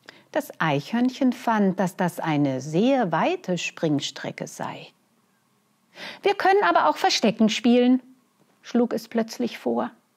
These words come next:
Eichhörnchen verstecken nämlich gerne Nüsse und sich selbst. "Der Igel macht die Augen zu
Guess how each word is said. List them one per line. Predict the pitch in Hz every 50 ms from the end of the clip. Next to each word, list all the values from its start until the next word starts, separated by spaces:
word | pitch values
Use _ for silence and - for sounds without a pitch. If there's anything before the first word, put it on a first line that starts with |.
| _ _ _ _ _ _ _ _ _ _ _ _ -
Eichhörnchen | - 151 165 - - - 214 190 170 160 - - 151 135
verstecken | - - 135 - - - 294 320 _ - 175 147
nämlich | 143 139 139 147 147 147 - - -
gerne | - 151 143 135 135 143 147 147 - _ _ _ _ _ _ _ _ _ _ _ _ _ -
Nüsse | 165 165 147 139 - - - 262 311 330 - _ _ _ _ _ _ _ _ _ _ _
und | - 180 160 -
sich | - - 147 - -
selbst. | - 160 202 277 285 220 - - - - _ - _ _ _ _ _ _ _ _ _ _ _ _ _ _ _ _ _ _ _ - - _ _ _ _ _ _ _ _ _ _ _ _ _ _ _ _ _ - - _ _ _ _ _ - - - - - _ _ _ _ _ - - _ _ _ _ _ _ _ _ - - _ - _ _ _ - - _ _ _ _ _ _ _ _ _ _ _ _ - _ - - - - - -
"Der | - 247 -
Igel | - 349 415 453 466 440 370
macht | 320 277 - -
die | - - -
Augen | 269 302 330 339 311 311 294
zu | - - 320 311 -